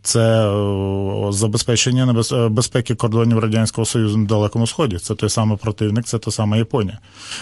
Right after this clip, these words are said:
Е, Халхінгол, е, радянські війська буде очолювати Жуков, який через декілька місяців стане начальником Генерального штабу, який почне готувати радянську армію до війни, а потім в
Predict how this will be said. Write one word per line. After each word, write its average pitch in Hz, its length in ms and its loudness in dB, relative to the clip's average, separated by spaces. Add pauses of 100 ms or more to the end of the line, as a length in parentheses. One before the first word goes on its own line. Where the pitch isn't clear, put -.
(120)
Е, 107 420 2
Халхінгол, 117 800 2
е, 120 1300 2
радянські 117 380 2
війська 110 280 0
буде 123 180 2
очолювати 110 440 2
Жуков, - 380 -2 (360)
який 110 300 0
через 107 280 0
декілька 110 340 0
місяців 107 440 0
стане 107 300 0
начальником 101 500 0
Генерального 95 480 -2
штабу, 151 480 -4 (360)
який 110 220 0
почне 117 260 0
готувати 104 520 0 (760)
радянську 104 520 0
армію 104 280 2
до 107 100 2
війни, 107 320 2
а 143 40 0
потім 120 640 0
в 101 160 -4